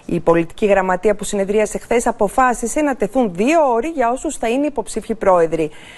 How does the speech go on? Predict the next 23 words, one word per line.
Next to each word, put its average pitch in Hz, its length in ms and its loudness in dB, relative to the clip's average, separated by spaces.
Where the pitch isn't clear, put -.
Πρώτον, 330 360 4
να 180 100 0
καταθέσουν 180 600 -2
πλήρες 294 360 0
ποθενέσχες 330 720 0
και 269 140 2
δεύτερον, 262 580 0
να 262 140 0
μην 311 220 0
έχουν 339 240 -2
οφειλές 254 280 -2
στο 247 120 -4
δημόσιο. 196 580 0
Τις 175 160 -8
τελικές 185 440 0
αποφάσεις 247 560 0
θα 226 120 0
λάβει 226 300 0
το 196 140 0
Σάββατο 214 500 0
η 320 60 -2
Κεντρική 175 400 -4
Επιτροπή. 170 580 -2